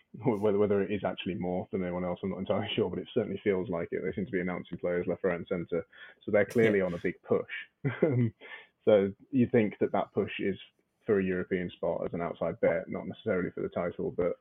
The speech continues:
Speaker 1: you know, anything can happen.
Speaker 2: Yeah, you could just sit on Inter's Twitter page and just c-, click refresh, and every five minutes
Speaker 1: Yeah.
Speaker 2: there will be a new signing there. You can almost
Speaker 1: Yeah,
Speaker 2: guarantee it.
Speaker 1: a new welcome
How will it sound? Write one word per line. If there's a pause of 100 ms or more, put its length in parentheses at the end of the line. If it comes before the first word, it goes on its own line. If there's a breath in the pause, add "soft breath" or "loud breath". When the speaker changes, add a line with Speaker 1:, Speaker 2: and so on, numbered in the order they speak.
(460)
Speaker 1:
you
know, (140)
anything
can
happen. (2250 loud breath)
Speaker 2:
Yeah,
you
could
just
sit
on
Inter's
Twitter
page
and
just
c-,
click
refresh, (300)
and
every
five
minutes
Speaker 1:
Yeah.
Speaker 2:
there
will
be
a
new
signing
there.
You
can
almost
Speaker 1:
Yeah,
Speaker 2:
guarantee
it.
Speaker 1:
a
new
welcome